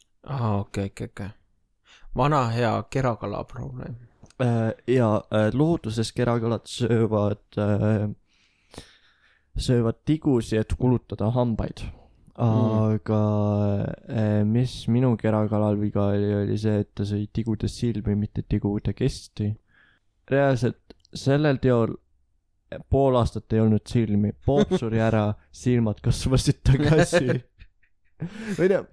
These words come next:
Speaker 2: ma ei, ma ei tea, ma kutsun neid silmadeks, sest, äh, Käsna-Kalle multikas olid need silmad, aga need vist on tundlad.
Speaker 1: Aa, vist küll, jaa, sest neil on eraldi, on mingisugused värgid lähevad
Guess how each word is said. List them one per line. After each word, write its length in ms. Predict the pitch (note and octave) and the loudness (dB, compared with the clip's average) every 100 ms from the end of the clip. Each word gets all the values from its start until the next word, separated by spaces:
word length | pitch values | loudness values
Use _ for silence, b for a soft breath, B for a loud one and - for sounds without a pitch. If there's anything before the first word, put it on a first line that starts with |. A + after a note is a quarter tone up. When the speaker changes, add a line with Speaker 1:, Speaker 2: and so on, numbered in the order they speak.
| b b b | b b b
Speaker 2:
ma 140 | - G2+ | -6 -6
ei, 100 | F#2+ - - | -6 -14 -4
ma 140 | E3 | 0
ei 60 | F#3 | 4
tea, 120 | F#3 | 4
ma 100 | C#3 | 2
kutsun 400 | - E3 - E3 | 0 -2 2 2
neid 180 | C#3 A#2 | 2 0
silmadeks, 720 | - B2+ B2 A#2+ A#2 A#2+ - - | 0 2 2 2 0 -2 -4 -8
sest, 420 | A2 - - - | -8 -8 -10 -2
äh, 280 | G#2 G#2 G#2 | 2 2 0
Käsna-Kalle 640 | A2+ A#2 - A2 A2 G#2+ | 0 -2 0 0 0 0
multikas 580 | A2 A2 - - G#2+ - | 2 0 -2 -6 -8 -2
olid 180 | G#2 G2+ | -2 -2
need 140 | G#2 - | -6 -4
silmad, 360 | A#2 A2 G#2+ | -2 0 0
aga 120 | G#2+ | 0
need 160 | G#2+ G2+ | -2 -4
vist 200 | A2 - | -8 -4
on 100 | G#2+ | -2
tundlad. 560 | - C3 A2+ G#2 G#2 - _ _ _ _ _ _ _ _ b b b b b _ _ - | 0 0 0 -4 -10 -12 _ _ _ _ _ _ _ _ b b b b b _ _ -14
Speaker 1:
Aa, 360 | B2+ C3+ C3+ | -12 -10 -10
vist 400 | C#3 D3 D3 - | -8 -8 -8 -8
küll, 300 | - D3 C3 | -4 -2 0
jaa, 260 | B2 A#2+ G#2+ | 0 0 -2
sest 300 | G#2+ - - | -8 -10 -4
neil 180 | C3+ C#3+ | 0 2
on 280 | C3 A#2+ A2+ | 2 0 -2
eraldi, 560 | A#2+ C#3 A2 G2+ - | -2 0 0 -2 -6
on 120 | G2 A2 | -6 -6
mingisugused 760 | G#2+ - G#2 D3+ B2 - B2+ | -8 -10 -12 -16 -16 -14 -12
värgid 400 | C3+ - - - | -10 -12 -12 -16
lähevad 340 | - A#2+ - | -16 -14 -16